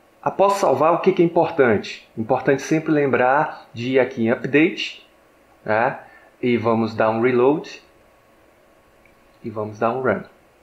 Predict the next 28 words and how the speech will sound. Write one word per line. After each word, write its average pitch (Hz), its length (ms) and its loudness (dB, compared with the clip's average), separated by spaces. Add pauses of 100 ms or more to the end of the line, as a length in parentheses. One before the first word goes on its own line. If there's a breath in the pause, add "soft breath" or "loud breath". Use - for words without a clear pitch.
(540)
Demora 143 380 4
um 110 80 -2
pouquinho 170 440 0
pra 120 200 -2
que - 120 -12
isso - 140 -10
aconteça. 147 640 -6 (2750)
Então 101 140 -14
é 101 60 -12
sempre 117 340 -6
bom 107 240 -2
prestar 107 320 -4
atenção 110 500 -8
se - 140 -10
ainda 104 160 -4
tá, 104 340 -2
se - 160 -10
o 113 160 0
reload 107 420 -4
ainda 101 140 -6
está 104 260 -4
ocorrendo. 139 560 -4 (680)
Beleza, 107 420 -2
aqui 123 360 -2
o 160 40 0
reload 143 380 2
já 139 160 0
acabou. 110 480 -2